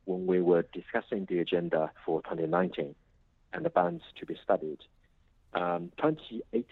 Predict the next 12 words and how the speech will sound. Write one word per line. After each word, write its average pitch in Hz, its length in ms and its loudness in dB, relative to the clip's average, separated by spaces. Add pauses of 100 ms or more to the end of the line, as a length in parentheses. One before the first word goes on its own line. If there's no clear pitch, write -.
(100)
gigahertz 85 400 -2
was 80 120 -2 (100)
actually 85 640 0
in 101 240 4
the 95 100 6
proposal 92 640 0 (200)
along 82 400 2
with 80 220 -2 (480)
twenty-six. 180 680 -2 (640)
Twenty-eight 143 560 2
was 101 220 0
removed 98 640 4